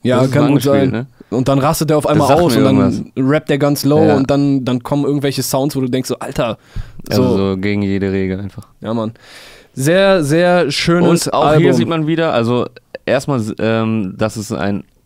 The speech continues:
Speaker 2: er macht halt wirklich noch ein rundes, gutes Album, ja, als
Speaker 1: Ja, Mann.
Speaker 2: Gesamtprodukt. Nicht, dass ich das Single-Game nicht feiern würde, ich feiere das auf jeden Fall. Die Entwicklung der letzten Jahre und auch das ganze Single-Ding an sich, aber hier sieht man dann noch, auch mal, dass auch noch richtig gute Alben entstehen können.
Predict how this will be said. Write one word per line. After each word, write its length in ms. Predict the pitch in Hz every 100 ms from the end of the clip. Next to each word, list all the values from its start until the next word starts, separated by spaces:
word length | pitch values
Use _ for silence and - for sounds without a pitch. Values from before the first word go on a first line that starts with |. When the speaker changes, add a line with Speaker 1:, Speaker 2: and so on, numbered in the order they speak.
| 76
Speaker 2:
er 120 | 87
macht 200 | 107 113
halt 140 | 117 101
wirklich 180 | 113 110
noch 120 | 95
ein 140 | 92
rundes, 520 | 101 107 135 135 110 104
gutes 380 | 113 123 110
Album, 500 | - 104 120 143 165
ja, 140 | 131 143
als 120 | 107 107
Speaker 1:
Ja, 20 |
Mann. 20 |
Speaker 2:
Gesamtprodukt. 460 | 101 110 127 135 113
Nicht, 160 | 104 -
dass 120 | 95
ich 80 | -
das 160 | 101 -
Single-Game 400 | 110 104 98 98
nicht 120 | 98
feiern 280 | 113 120 127
würde, 200 | 131 120
ich 120 | 98
feiere 220 | - 104
das 140 | 98 98
auf 100 | 95
jeden 160 | 98
Fall. 300 | 92 107 123 135 - - - _
Die 100 | 107
Entwicklung 400 | 110 107 120 117
der 80 | 110
letzten 300 | 104 - 107
Jahre 340 | 104 113 117
und 160 | 113 101
auch 140 | 101
das 200 | 101 -
ganze 280 | - 104 101
Single-Ding 460 | - 110 113 104 95
an 120 | 101
sich, 300 | 110 131 -
aber 420 | 110 113 120 123 - - - -
hier 200 | - 113
sieht 140 | 107 113
man 140 | 113
dann 140 | 113
noch, 180 | 110 110 107
auch 160 | 110 107
mal, 260 | 107 104
dass 300 | 92 - 101
auch 140 | - 107
noch 160 | 104
richtig 260 | 110 113 -
gute 240 | - -
Alben 220 | - 120 127
entstehen 360 | 127 139 131
können. 260 | 131 131